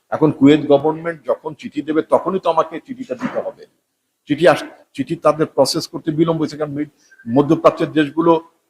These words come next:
পশ্চিমা দেশগুলোর মতো কূটনৈতিক তৎপরতা অত ফাস্ট না। আচ্ছা, কিন্তু রায় দেওয়ার আগে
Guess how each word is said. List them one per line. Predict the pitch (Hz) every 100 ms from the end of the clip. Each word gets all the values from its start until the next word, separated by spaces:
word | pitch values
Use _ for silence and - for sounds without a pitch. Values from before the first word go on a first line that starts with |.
| -
পশ্চিমা | 151 - 160
দেশগুলোর | 156 156 135 160 165
মতো | 156 147
কূটনৈতিক | - 170 170 160 160 -
তৎপরতা | 165 - 165 147
অত | 151 143
ফাস্ট | 156 - 151 - 110
না। | 90 - _ _ _ _ _
আচ্ছা, | - - - - - _ _ _ _
কিন্তু | 247 269 269 254 208 - -
রায় | 117 147 190 254
দেওয়ার | 262 285
আগে | 285 254 285